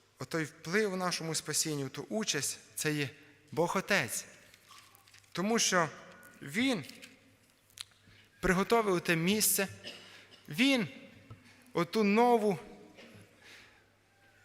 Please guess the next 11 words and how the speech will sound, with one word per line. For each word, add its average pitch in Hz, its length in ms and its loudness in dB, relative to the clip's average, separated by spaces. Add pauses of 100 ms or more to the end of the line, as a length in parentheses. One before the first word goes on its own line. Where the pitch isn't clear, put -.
(640)
нове 220 400 4
те 208 140 2
місто, 202 380 2
Новий 220 320 0
Єрусалим 202 580 0 (280)
приготовив, 170 600 4 (160)
оту 160 200 0
оселя 208 520 4
Бога 185 300 0
з 165 100 -4
людьми. 170 320 -4